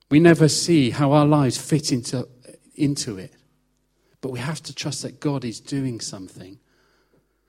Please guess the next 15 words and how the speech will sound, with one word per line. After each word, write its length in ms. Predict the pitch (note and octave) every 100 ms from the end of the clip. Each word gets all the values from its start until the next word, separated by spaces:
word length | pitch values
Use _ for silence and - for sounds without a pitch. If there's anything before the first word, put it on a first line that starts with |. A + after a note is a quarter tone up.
| _ _ _ _ _ -
You 100 | D#3
know 140 | D#3+
that 240 | D3+ C3
picture, 480 | - C#3+ D3 - A#2
I've 280 | A2 A2+ -
used 260 | B2+ B2+ -
this 120 | A2+
before, 440 | - - A#2 G#2
of 100 | F2+
that, 220 | A#2 A2 -
an 160 | A#2+
illustration 760 | B2+ C3 C3 C3 - C3 B2 A2
of 80 | G2
a 80 | G#2+
tapestry, 760 | - - - - - F#2 F2